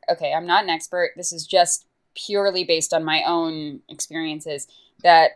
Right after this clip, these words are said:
I tended to repeat negative, uh, patterns and tended to get myself into the same problems over and over and over again. Like, I was living in New York and I was ignoring my emotions and ignoring my, uh,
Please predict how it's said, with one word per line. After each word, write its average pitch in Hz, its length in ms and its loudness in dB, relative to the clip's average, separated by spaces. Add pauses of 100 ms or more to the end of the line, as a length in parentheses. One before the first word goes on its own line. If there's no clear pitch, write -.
I 247 380 8
tended 208 420 -2
to 180 520 -6 (200)
repeat 190 720 -10 (760)
negative, 190 800 0 (140)
uh, 170 260 6
patterns 175 800 2
and 160 420 -2 (240)
tended 190 280 -6
to 175 60 -12
get 196 200 6
myself 185 340 0
into 180 180 -10
the 170 80 -14
same 180 240 -4
problems 165 520 2
over 170 220 0
and 165 100 -2
over 156 160 -6
and 156 80 -6
over 156 140 -8
again. 147 260 -8
Like, 151 100 -8
I 156 80 -2
was 156 120 -8
living 180 220 -4
in 170 80 -4
New 170 100 -2
York 160 400 0
and 147 360 -4 (420)
I 185 260 8
was 170 360 -6 (100)
ignoring 226 460 4
my 208 120 6
emotions 175 640 -2
and 170 160 -4
ignoring 190 540 0
my, 170 480 2 (140)
uh, 147 260 6